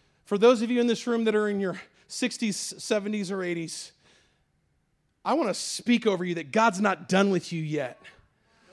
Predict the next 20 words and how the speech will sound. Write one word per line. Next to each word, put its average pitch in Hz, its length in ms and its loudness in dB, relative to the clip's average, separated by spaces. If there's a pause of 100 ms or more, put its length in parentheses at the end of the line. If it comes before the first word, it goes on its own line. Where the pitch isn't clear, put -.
(120)
Stand 277 680 2
up, 220 280 2 (420)
serve 294 480 4
the 285 80 6
Lord 254 260 8
in 240 80 2
your 226 140 2
generation, 196 880 0 (640)
speak - 440 6
the 294 100 6
word 254 180 8
of 240 80 4
the 226 60 6
Lord 208 260 4
to - 120 -6
your 196 140 0
friends 208 340 -2
and 196 80 -2
your 170 120 -4
family. 202 560 -4